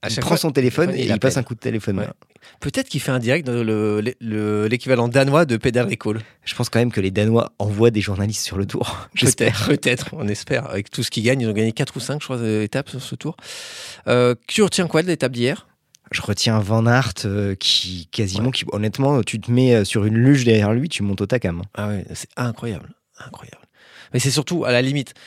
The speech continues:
Speaker 1: parce que tu as, par exemple, Mc-, McNulty la veille fait un gros numéro de, dans l'étape de montagne, mais parce que on l'a pas vu tant que ça avant. Van Aert, on l'a vu à chaque étape,
Speaker 2: Puis
Speaker 1: chaque
Speaker 2: là, il
Speaker 1: jour.
Speaker 2: est parti se-, au premier kilomètre, c'est le
Speaker 1: Ouais, c'est
Speaker 2: premier
Speaker 1: vrai.
Speaker 2: attaquant,
Speaker 1: Ouais,
Speaker 2: kilomètre
Speaker 1: ouais.
Speaker 2: zéro, il part, il fait des efforts dans l'échappée,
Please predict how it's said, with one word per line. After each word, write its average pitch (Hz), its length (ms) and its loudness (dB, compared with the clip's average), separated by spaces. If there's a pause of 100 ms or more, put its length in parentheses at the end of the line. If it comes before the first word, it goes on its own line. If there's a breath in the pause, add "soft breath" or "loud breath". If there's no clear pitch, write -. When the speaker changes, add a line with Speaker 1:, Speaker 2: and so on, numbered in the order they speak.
(100)
Speaker 1:
parce - 100 -10
que 180 60 -2
tu 170 260 -2
as, 151 60 0 (600)
par 143 80 2
exemple, 139 200 2
Mc-, 151 280 -2 (140)
McNulty 135 640 -4
la 104 180 -2
veille 147 360 -2 (200 soft breath)
fait - 140 -2
un 123 60 -2
gros 127 180 2
numéro 147 440 2
de, 104 200 -6
dans 107 160 -4
l'étape 110 240 -4
de 110 80 -4
montagne, 123 320 -4
mais 151 240 2 (120)
parce - 240 -4
que - 140 -4
on 165 220 -2
l'a 101 140 0
pas 127 160 0
vu 120 160 -8
tant 139 260 -2
que - 80 -8
ça 147 180 -2
avant. 151 220 -4 (440 soft breath)
Van 98 200 -4
Aert, 165 160 -2 (100)
on 127 80 -6
l'a 87 120 -4
vu 123 160 -6
à - 100 -10
chaque - 400 -4
étape, 190 260 -6 (180)
Speaker 2:
Puis - 120 -2
Speaker 1:
chaque 95 100 0
Speaker 2:
là, 123 60 6
il 127 80 4
Speaker 1:
jour. 190 180 2
Speaker 2:
est - 20 -16
parti 127 320 -2
se-, - 180 -2
au 107 200 -2
premier 127 320 2
kilomètre, 170 400 -2
c'est - 80 0
le 104 60 4
Speaker 1:
Ouais, 107 80 2
c'est 95 40 -6
Speaker 2:
premier 139 220 4
Speaker 1:
vrai. 131 80 2
Speaker 2:
attaquant, 127 320 0
Speaker 1:
Ouais, 147 60 0
Speaker 2:
kilomètre 107 340 2
Speaker 1:
ouais. 101 60 -4
Speaker 2:
zéro, 127 280 0
il 143 80 -4
part, 160 360 2
il 107 80 -2
fait 113 120 0
des 98 220 0
efforts 117 240 2
dans 123 80 2
l'échappée, 139 560 0